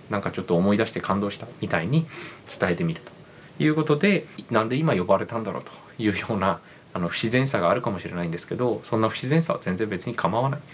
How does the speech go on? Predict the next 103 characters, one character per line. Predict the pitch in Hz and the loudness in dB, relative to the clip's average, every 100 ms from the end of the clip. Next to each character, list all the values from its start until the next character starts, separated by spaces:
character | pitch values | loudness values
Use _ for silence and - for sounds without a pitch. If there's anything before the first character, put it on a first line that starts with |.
| - - - - | -20 -20 -20 -14
そ | - 123 | -2 2
の | 135 | 2
褒 | 139 | 4
め | 139 | 6
を | 143 | 4
伝 | - - 123 | 2 0 2
え | |
ず | 127 139 | 2 2
に、 | 165 | 2
こ | - 123 110 104 | 2 4 4 4
う、 | |
ま | 98 101 | 2 2
た | 95 | 0
日 | - - | 0 0
々 | 98 | 0
を | - | 0
重 | - 95 | -2 -2
ね | 101 | 0
て | 110 | -2
い | |
く | 107 | -2
こ | - | -2
と | 143 | 0
を | 127 | 0
考 | - 98 123 | 0 0 -2
え | |
れ | 104 | -2
ば、 | 127 127 - - - | -2 -4 -8 -20 -6
む | 120 | 0
し | 127 | 2
ろ | 113 | 2
こ | 87 | 0
こ | - 92 | -4 -2
で | |
ど | 95 87 | 2 2
ん | |
だ | 95 | 2
け | 95 | -2
不 | 101 | -4
自 | - 120 | -6 -4
然 | 113 | 0
だ | 95 | 0
ろ | 92 | 0
う | 90 | 0
が、 | 117 139 - - | -2 -4 -8 -16
そ | - 98 | -4 -2
れ | 98 | 0
を | 98 | 0
せ | 95 | -2
っ | |
か | - - | -4 -2
く | |
な | 143 | 0
の | 135 | 0
で | 104 139 - - | -2 -6 -6 -8
ぜ | - | -2
ひ | 123 - | -2 -2
伝 | - - | -4 -4
え | - | -2
て | 78 | -6
あ | |
げ | - | -8
て | 87 | -12
く | - | -12
だ | - | -12
さ | - | -12
い。 | - - - - - - - - | -14 -16 -20 -20 -20 -20 -20 -16
そ | - 202 | 0 2
し | 208 | 2
て | - 208 - - - | -2 -6 -8 -16 -2
仮 | 123 135 | 0 2
に | 151 151 - - | 0 -4 -12 -2
褒 | 151 | 0
め | 147 | 2
て | 87 | 2
み | 104 | 2
た | 143 | 0
け | 131 | 0
れ | 117 | -2
ど | 104 - | -2 2
も | 107 - | 0 2
反 | 120 120 | 0 0
応 | 127 | 0
が | 104 | 2
い | |
ま | 104 139 | 2 0
い | |
ち | 135 | 0
だ | 87 | -4
っ | |
た、 | - - - - | -6 -20 -20 -4
う | 131 | 2
ま | 135 | 2
く | 135 | 2
褒 | - | 2
め | 196 | 4
ら | 117 | 4
れ | 131 | 2
な | 147 | -2
か | 113 | -6
っ | |
た | - | -10
と | - | -18